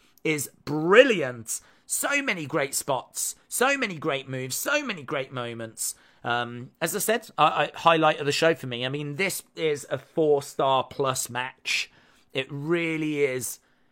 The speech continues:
brilliant. If you, if you don't get a chance or you haven't seen it, try and find it, try and check it out. Crowd are chanting, "This is awesome."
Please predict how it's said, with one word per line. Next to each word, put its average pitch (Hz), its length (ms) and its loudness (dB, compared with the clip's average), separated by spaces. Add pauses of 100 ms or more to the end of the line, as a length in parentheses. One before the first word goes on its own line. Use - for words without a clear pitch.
(180)
brilliant. 127 360 0
If 143 140 -10
you, 151 180 0
if 135 80 -10
you 143 60 -2
don't 180 160 2
get 156 120 2
a - 20 -18
chance 139 320 2
or 123 100 0
you 120 80 -2
haven't 147 240 2
seen 123 240 -4
it, 123 220 -10
try 160 260 2
and 156 160 -2
find 120 300 -4
it, 120 120 -6
try 170 220 -4
and 160 160 -6
check 127 220 -4
it 117 100 -6
out. 113 320 -6 (480)
Crowd 180 280 4
are 135 40 -10
chanting, 135 420 -2
"This 123 200 -2
is 117 140 -6
awesome." 117 460 -2